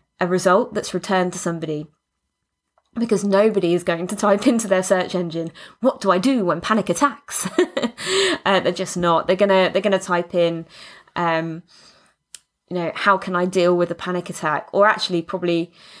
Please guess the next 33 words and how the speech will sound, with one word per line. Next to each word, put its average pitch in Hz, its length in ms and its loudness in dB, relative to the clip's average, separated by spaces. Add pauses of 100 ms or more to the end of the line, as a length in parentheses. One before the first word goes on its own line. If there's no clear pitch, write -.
(240)
you 180 80 -8
know, 160 120 -4
"What 180 420 -2
do 185 100 0
I 180 120 4
do 185 220 4
to 180 120 -4
stop 220 400 -2
a - 60 0
panic - 340 -4
attack?" - 420 -8
is 165 140 -4
more 185 260 4
likely. - 560 -4 (240)
That's 240 260 0
how 269 100 4
much - 360 0
we 214 200 -2
need 220 220 2
to 208 100 -4
get 190 200 0
into 208 320 -4
the 185 140 -2
language 208 460 0
of 208 80 -4
our 190 80 2
clients, 190 640 0
even 220 360 2
if 202 160 -4
we 208 80 -4
don't 196 280 0
like 202 320 0
it. 302 220 0